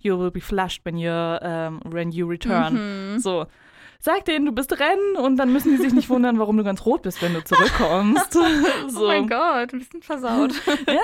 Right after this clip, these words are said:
Speaker 1: ein bisschen. Also der ist ein bisschen sexier quasi so von der
Speaker 2: Mhm.
Speaker 1: Affäre her, weil
Speaker 2: Allgemein, viele der Folklore-Songs sind ja auch explicit.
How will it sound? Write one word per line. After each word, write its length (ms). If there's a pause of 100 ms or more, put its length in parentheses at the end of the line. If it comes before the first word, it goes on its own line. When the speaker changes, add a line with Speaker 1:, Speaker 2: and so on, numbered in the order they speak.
(160)
Speaker 1:
ein 40
bisschen. 560 (240)
Also 180
der 120
ist 100
ein 80
bisschen 260
sexier 680
quasi 400
so 100
von 180
der 160
Speaker 2:
Mhm. 60
Speaker 1:
Affäre 260
her, 280
weil 200 (280)
Speaker 2:
Allgemein, 640 (180)
viele 300
der 260
Folklore-Songs 640
sind 140
ja 100
auch 80
explicit. 580